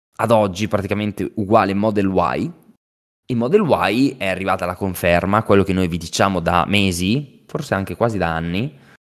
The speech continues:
nel primo trimestre Model Y auto più venduta al mondo,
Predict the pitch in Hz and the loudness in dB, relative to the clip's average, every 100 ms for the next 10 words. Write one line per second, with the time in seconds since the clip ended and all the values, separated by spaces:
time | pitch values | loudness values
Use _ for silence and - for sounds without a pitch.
0 | _ 85 87 147 165 165 196 165 120 - | _ -8 0 4 4 4 4 4 2 2
1 | 123 127 - - _ _ - 151 170 135 | 2 2 0 -10 _ _ 0 2 4 6
2 | 117 120 117 - - - 135 147 143 156 | 6 6 4 -2 -2 4 6 6 2 -4
3 | 156 139 127 - - 135 110 98 - 98 | -4 -2 -2 -2 0 0 2 2 2 0
4 | - 135 135 113 101 101 98 98 - | 4 4 6 6 4 4 2 0 -14